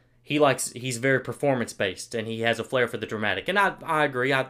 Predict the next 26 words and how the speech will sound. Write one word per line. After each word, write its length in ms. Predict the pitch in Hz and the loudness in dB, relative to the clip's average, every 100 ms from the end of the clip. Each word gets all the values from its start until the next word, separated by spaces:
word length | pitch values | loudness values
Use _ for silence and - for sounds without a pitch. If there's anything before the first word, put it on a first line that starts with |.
| 131 | -2
I 120 | 127 | 0
think 140 | 127 139 | 0 -2
that's 180 | 127 127 | -4 -2
a 40 | |
fair 160 | 131 120 | -4 -2
criticism, 460 | 160 156 - 110 | -2 -2 -2 -2
but 180 | 117 147 | -2 0
President 480 | 170 160 151 170 151 | 2 2 2 0 0
Obama 280 | 160 156 135 | 0 -2 0
did 220 | 139 139 | -2 0
too. 280 | 160 156 - _ _ - - - _ _ _ _ | -2 -2 -6 _ _ -18 -18 -20 _ _ _ _
President 400 | - 170 165 180 | 4 4 4 2
Obama 540 | 175 151 151 151 139 - | 4 4 4 4 0 0
loved 640 | 113 127 143 139 120 - | 0 4 6 4 0 -6
the 80 | 117 | -6
camera. 400 | 117 110 87 - - _ - - _ | -2 -2 -2 -10 -18 _ -20 -20 _
He 160 | 147 | -2
loved 360 | 156 160 160 127 | 2 6 6 4
the 80 | 120 | 0
camera. 200 | - 180 | 0 0
It's 100 | - | 4
the 60 | |
way 80 | 208 | 2
politics 360 | 180 165 156 151 | 4 2 2 -2
are 140 | 156 | -2
now. 180 | 107 | -6